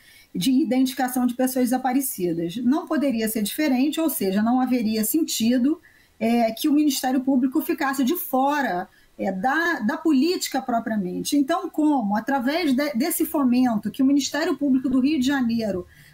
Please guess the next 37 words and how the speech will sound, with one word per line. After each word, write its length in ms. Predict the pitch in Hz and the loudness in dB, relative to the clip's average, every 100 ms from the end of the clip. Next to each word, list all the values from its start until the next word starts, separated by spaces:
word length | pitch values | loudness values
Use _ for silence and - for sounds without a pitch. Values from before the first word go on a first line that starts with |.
| - | -6
já 240 | 180 285 | -2 0
vem 320 | 202 269 339 | 0 0 0
elaborando 640 | 359 320 247 254 226 226 214 | 0 2 2 2 0 2 0
desde 540 | 202 294 392 339 233 | 0 0 2 2 2
o 80 | 277 | 2
ano 280 | 269 302 285 | 2 2 2
de 120 | 226 | 0
dois 220 | 220 226 | 0 0
mil 120 | 220 214 | -2 -2
e 60 | |
dez, 440 | 180 196 233 254 - | -2 0 0 0 -4
com 100 | 214 | -2
as 100 | 214 | 0
iniciativas 720 | 226 - 202 - 254 233 196 | 0 0 -4 0 0 0 -2
do 80 | 226 | -2
colega 360 | 226 220 220 | -2 0 -2
Pedro 380 | 214 233 240 240 | -2 0 2 2
Mourão, 640 | 226 208 190 196 220 277 - - - - | 2 2 2 2 2 2 0 -20 -16 -4
até 720 | 277 294 - 311 330 349 330 - _ - | -4 -4 -6 -2 0 0 -2 -8 _ -4
o, 260 | 247 254 | 2 2
a 100 | 262 | 2
criação, 840 | 262 320 311 277 - 302 320 320 269 | 0 0 0 -2 -2 2 2 4 2
efetivamente, 720 | 254 247 226 240 233 233 220 | -2 -4 -2 0 2 2 0
do 80 | 247 | -2
Sistema 440 | - 262 285 269 | -2 -2 0 2
Nacional, 640 | 269 302 - 262 240 247 254 | 2 0 0 0 0 0 -2
que 100 | 254 | -4
aconteceu 720 | 254 247 240 220 240 233 254 - - | -2 0 0 -2 0 0 0 -4 -4
em 80 | 254 | 0
dois 220 | 269 277 | 2 2
mil 180 | 233 277 | 2 2
e 40 | 254 | 2
dezessete, 840 | 240 247 - 233 233 254 - 285 294 | 0 0 -2 2 2 2 -2 -4 0
e 120 | 311 | 0
a 180 | 359 330 | 2 0
situação 540 | 294 262 285 294 294 | -2 -2 -2 0 0
atual 720 | 320 320 302 277 302 339 359 | 0 0 0 2 0 0 -4